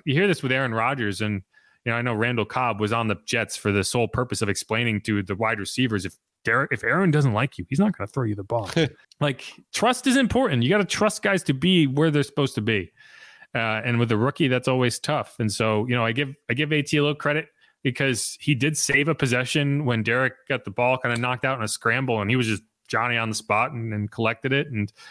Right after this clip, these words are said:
Speaker 1: he's not gonna
Speaker 2: Hallelujah,
Speaker 1: get
Speaker 2: right.
Speaker 1: much credit for that in the stat sheet, but it did
Speaker 2: Right.
Speaker 1: save a drive, so he does deserve credit there.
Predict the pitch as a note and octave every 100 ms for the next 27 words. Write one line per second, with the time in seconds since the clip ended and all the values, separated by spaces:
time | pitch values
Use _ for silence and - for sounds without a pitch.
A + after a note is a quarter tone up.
0 | - B2+ B2 C3 B2+ G#2 F#2+ A#2+ G#2 A#2+
1 | A#2 - - - C3 C#3 A#2+ B2 G#2+ -
2 | A2 B2+ - C3+ - A2 F#2+ C3+ B2+ A2+
3 | B2 G2+ G#2 G#2 A2+ G2+ A2+ G#2 G#2 G#2+
4 | - G#2+ G#2+ A2 G#2